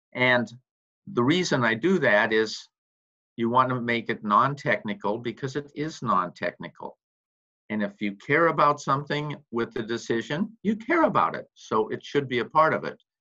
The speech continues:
It shouldn't be omitted because you can't figure out how to include it. And, uh, maybe I should give a short example here 'cause it make everything less technical. Uh,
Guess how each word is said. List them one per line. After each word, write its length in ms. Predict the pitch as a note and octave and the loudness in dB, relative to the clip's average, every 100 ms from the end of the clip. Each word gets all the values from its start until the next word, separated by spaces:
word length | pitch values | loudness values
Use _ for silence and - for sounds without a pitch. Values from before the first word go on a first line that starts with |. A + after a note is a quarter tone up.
| _ | _
It 120 | - | -16
shouldn't 320 | - C#3+ C3+ | -6 -4 -2
be 140 | B2+ A#2+ | -2 0
omitted 520 | A2+ A#2+ D#3 A#2 - | 0 -2 2 2 0
because 360 | A2 G#2+ A2 G#2 | -6 -6 -6 -6
you 120 | A2+ | -8
can't 340 | - B2+ A2+ - _ | -4 -2 -2 -6 _
figure 400 | C3+ B2 A2+ G#2 | -4 -2 -2 2
out 220 | G2+ F#2+ - | 2 2 2
how 180 | G#2 G2+ | 2 2
to 200 | - G2 | -2 -6
include 440 | F#2 - C3+ A2 | -8 -4 -2 -2
it. 120 | - - _ _ _ _ _ _ _ _ _ _ _ C#3 | -6 -18 _ _ _ _ _ _ _ _ _ _ _ -2
And, 340 | C#3 C3+ C3 | 2 2 2
uh, 240 | C3 B2 A#2+ _ _ _ _ _ _ _ _ _ _ _ _ _ _ _ - | 4 2 0 _ _ _ _ _ _ _ _ _ _ _ _ _ _ _ 0
maybe 380 | C#3 D#3+ E3+ | 2 4 6
I 60 | D3 | 6
should 280 | C#3+ D3 C3 | 4 -2 0
give 200 | B2+ A#2 | 0 2
a 200 | G#2+ A2 - | 2 0 -10
short 440 | - - - F#3+ D#3+ | -20 -6 2 4 4
example 560 | B2 - C3 C3+ C3 | 0 0 0 0 -4
here 320 | G#2 A#2+ G#2+ G2+ | -6 0 0 0
'cause 500 | A2+ G2+ - - - | -4 -8 -10 -16 -8
it 140 | A2+ G2+ - | -8 -8 -8
make 300 | B2 B2 - - | -2 -2 -2 -2
everything 680 | C#3 C3 B2+ A2+ G#2 G2 _ | 0 0 0 -2 -2 -6 _
less 360 | G2+ G#2 - - | 0 0 -2 -4
technical. 520 | A#2 G2+ F2+ - - _ _ _ _ _ _ _ - | -4 -2 -6 -14 -20 _ _ _ _ _ _ _ 0
Uh, 420 | A2+ G#2+ G#2+ | 4 6 4